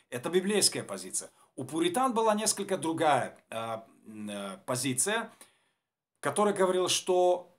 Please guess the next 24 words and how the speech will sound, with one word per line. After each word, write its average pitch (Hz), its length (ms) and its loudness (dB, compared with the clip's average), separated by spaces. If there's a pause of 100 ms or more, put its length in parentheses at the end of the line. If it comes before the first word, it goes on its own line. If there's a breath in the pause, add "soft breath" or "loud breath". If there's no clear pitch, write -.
(180)
пробужденный 170 880 4
грешник — 151 720 0
это 180 240 -4
не 185 120 2
обязательно 185 580 2
еще 185 280 2
обратившийся, 151 1160 -2 (880)
но 156 220 0
это 185 300 -2
грешник, 202 760 0
который 175 680 -4 (180)
встревожен, 151 1120 2 (360)
который 175 360 -2
пробудился, 170 680 2
и 165 240 -8
он 175 300 -4
понимает, 170 460 2
что - 180 -4
он 156 60 -4
находится 165 440 -2
в 135 80 -4
руках 156 380 -2
разгневанного 131 680 0
Бога, 104 420 -8